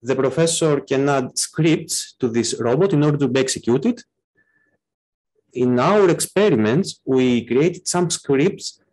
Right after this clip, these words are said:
that, um, were given, uh, as a textual representation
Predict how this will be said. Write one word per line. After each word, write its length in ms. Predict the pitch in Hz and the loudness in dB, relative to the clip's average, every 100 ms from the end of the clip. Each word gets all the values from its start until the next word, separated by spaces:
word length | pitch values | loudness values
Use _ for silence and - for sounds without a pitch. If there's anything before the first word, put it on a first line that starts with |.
| _ | _
that, 440 | 123 123 123 120 127 | -8 -2 -2 -4 -4
um, 500 | 113 107 107 107 - _ | -2 -2 -2 -4 -10 _
were 480 | 120 120 127 117 113 | -6 -2 0 2 0
given, 680 | 120 180 165 147 120 110 _ _ _ _ _ _ - - | 0 0 2 0 -2 -6 _ _ _ _ _ _ -20 -8
uh, 40 | 113 113 107 135 | -2 -2 -2 0
as 100 | 151 | 0
a 120 | 143 147 | 0 0
textual 420 | 190 190 143 120 | 0 0 0 2
representation 1000 | 113 110 117 110 135 156 156 117 101 | 2 2 0 0 2 0 2 0 0